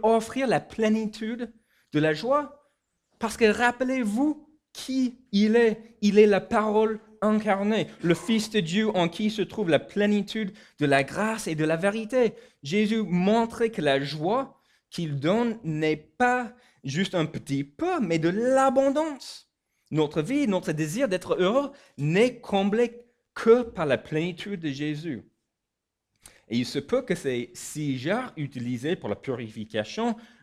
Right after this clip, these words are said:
représentent une autre chose. Il se peut qu'elles représentent la purification dont la loi de, de Moïse, mais qu'il ne pouvait laver qu'une personne à l'extérieur.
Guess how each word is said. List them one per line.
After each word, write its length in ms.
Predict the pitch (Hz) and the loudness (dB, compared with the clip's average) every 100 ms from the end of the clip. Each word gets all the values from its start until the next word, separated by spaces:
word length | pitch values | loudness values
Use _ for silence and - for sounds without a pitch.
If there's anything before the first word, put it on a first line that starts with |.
| - | -8
représentent 680 | 131 - 143 131 202 226 - _ _ _ _ _ - | -8 -4 -4 -2 -2 -4 -10 _ _ _ _ _ -6
une 160 | 131 233 | -2 0
autre 240 | 240 117 | -2 -6
chose. 540 | - 104 90 87 - - | -6 -4 -6 -8 -16 -10
Il 140 | 127 | -10
se 140 | - 127 | -6 -4
peut 260 | - 233 | 0 0
qu'elles 240 | 226 156 123 | 0 -4 -2
représentent 520 | 143 147 156 135 190 | -2 -2 -4 -4 -4
la 60 | |
purification 960 | - 196 185 - 160 160 - - 202 202 | -4 -6 -8 -10 -6 -4 -4 -4 -2 -2
dont 180 | 127 120 | -2 0
la 160 | 110 | 2
loi 440 | 110 123 160 208 - _ _ - | 2 0 0 -2 -10 _ _ -6
de, 160 | 117 110 | -4 -2
de 120 | 113 | 0
Moïse, 720 | 110 131 254 285 277 - - _ _ _ _ _ _ _ _ - | 2 2 2 0 -4 -16 -20 _ _ _ _ _ _ _ _ -8
mais 260 | 120 117 113 | -2 -2 -2
qu'il 360 | - 135 123 | -6 -2 0
ne 80 | 120 | -2
pouvait 380 | 110 135 123 131 | -2 -4 -2 0
laver 480 | 127 139 175 214 214 | 2 2 4 2 2
qu'une 260 | 262 226 | 0 0
personne 360 | 214 196 - 208 | -2 -6 -4 -4
à 60 | |
l'extérieur. 840 | 180 190 - 175 190 233 208 131 | -4 -8 -4 -2 0 -2 -2 -6